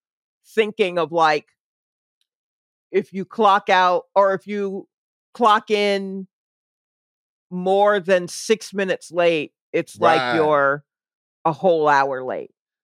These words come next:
Speaker 1: You know what I mean? Like,
Speaker 2: Yeah,
Speaker 1: it's
Speaker 2: you right.
Speaker 1: Yeah, so that's, that's why that wouldn't work.
Speaker 2: Damn, yo.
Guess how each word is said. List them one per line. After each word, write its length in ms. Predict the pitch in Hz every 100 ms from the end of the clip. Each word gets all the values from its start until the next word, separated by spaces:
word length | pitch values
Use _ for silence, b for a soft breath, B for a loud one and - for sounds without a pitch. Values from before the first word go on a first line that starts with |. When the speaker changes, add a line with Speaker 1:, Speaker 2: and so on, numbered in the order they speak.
| _ _ _ 165
Speaker 1:
You 120 | 185
know 100 | 190
what 80 | 208
I 80 | 208
mean? 380 | 214 220 247 -
Like, 260 | 175 170 185
Speaker 2:
Yeah, 60 |
Speaker 1:
it's 140 | 180 104
Speaker 2:
you 340 | 107 101 123
right. 340 | 120 107 123 - _
Speaker 1:
Yeah, 460 | 190 185 170 139 120
so 200 | - 208
that's, 360 | 190 214 214 - 156
that's 340 | 240 262 -
why 260 | 214 214 202
that 220 | 196 170
wouldn't 280 | 196 170 156
work. 320 | 156 120 - _ _ _ _ _ _ _ _ _ _ _ _ _
Speaker 2:
Damn, 340 | 117 _ 110 104
yo. 280 | 92 95